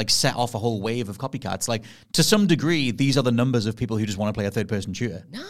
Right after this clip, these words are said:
Speaker 2: you know, you mentioned it, like, a pure action third-person shooter. It has been a long time.
Speaker 1: Yeah.
Speaker 2: And I can, I'm trying to recall, like, my mind goes back to Resi four from last year, but that's survival horror,
Speaker 1: Mm-hmm,
Speaker 2: same
Speaker 1: mm-hmm.
Speaker 2: with Dead Space. And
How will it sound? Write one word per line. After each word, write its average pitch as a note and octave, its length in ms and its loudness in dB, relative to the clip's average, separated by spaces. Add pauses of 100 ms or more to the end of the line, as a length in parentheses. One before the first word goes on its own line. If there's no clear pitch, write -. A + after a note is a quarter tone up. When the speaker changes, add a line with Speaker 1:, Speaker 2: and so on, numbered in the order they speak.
(140)
Speaker 2:
you G4+ 80 -2
know, G4 100 -4
you F4+ 140 -4
mentioned D4 380 -2
it, - 60 -6
like, B2 220 -4
a - 60 -2
pure C4 580 0
action B2+ 520 -4
third-person A#2 680 -2
shooter. A2 300 -6
It G#2 80 -10
has B2 280 -6
been A2+ 380 -4 (460)
a A2+ 60 -12
long A#2 560 0
time. C3+ 500 0
Speaker 1:
Yeah. D#3+ 180 4
Speaker 2:
And D3 240 0 (180)
I D3+ 40 -2
can, C3+ 340 -4
I'm C3+ 80 -4
trying G3+ 280 0
to F#3 60 -2
recall, D#3+ 520 0
like, E3+ 180 0
my C#3 80 -2
mind C#3+ 320 0
goes C#3+ 180 -6
back C#3+ 280 -4
to B2 260 -6 (340)
Resi C3+ 360 -2
four B2 340 -2
from B2+ 160 -4
last A#2+ 320 -4
year, D3+ 140 0
but D3 80 -6
that's B2+ 200 -2
survival B2+ 600 -2
horror, A#2+ 220 4
Speaker 1:
Mm-hmm, A#2+ 40 2
Speaker 2:
same B2 240 -2
Speaker 1:
mm-hmm. A#2+ 80 -4
Speaker 2:
with A2+ 160 -8
Dead A#2 220 -8
Space. F#3 500 -6 (320)
And C#3+ 360 0